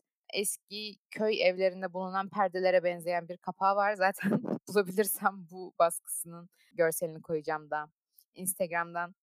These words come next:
et çok okudum bitti hesabına. Tabii ki biliyorsunuz hepiniz takip ettiğiniz için. Öyle ümit ediyorum.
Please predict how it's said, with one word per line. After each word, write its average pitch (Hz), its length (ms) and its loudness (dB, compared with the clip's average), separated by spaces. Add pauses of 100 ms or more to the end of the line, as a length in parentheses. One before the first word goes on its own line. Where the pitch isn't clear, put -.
(220)
et - 320 -8
çok 202 220 -4
okudum 160 480 -8
bitti 165 320 -4
hesabına. 151 640 -2 (200)
Tabii 185 220 -14
ki - 160 -20
biliyorsunuz 151 500 -6
hepiniz 151 280 -16
takip 143 320 -6
ettiğiniz 147 420 -16
için. 269 320 -12 (500)
Öyle 151 200 -4
ümit 139 220 -14
ediyorum. 139 440 -6